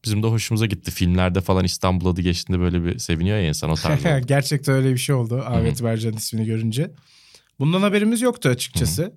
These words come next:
Speaker 1: Onu da sen fark ettin zaten. Ben, e, defileyi, e, ondan sonra da araç tanıtımını izledikten sonra başka bir şeylerle ilgileniyordum. Arkadaşlarla birlikteydim. Sen böyle bir şey deyince, "Aa, kaçırdım." dedim. Üzüldüm. Sonra geri dönüp,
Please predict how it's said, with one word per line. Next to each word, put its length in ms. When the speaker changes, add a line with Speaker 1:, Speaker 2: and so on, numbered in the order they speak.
Speaker 1:
Onu 140
da 60
sen 200
fark 280
ettin 220
zaten. 440
Ben, 120
e, 380
defileyi, 560
e, 240
ondan 300
sonra 260
da 60
araç 220
tanıtımını 340
izledikten 440
sonra 420
başka 340
bir 40
şeylerle 380
ilgileniyordum. 420
Arkadaşlarla 640
birlikteydim. 500
Sen 240
böyle 220
bir 40
şey 220
deyince, 220
"Aa, 240
kaçırdım." 420
dedim. 220
Üzüldüm. 360
Sonra 260
geri 220
dönüp, 240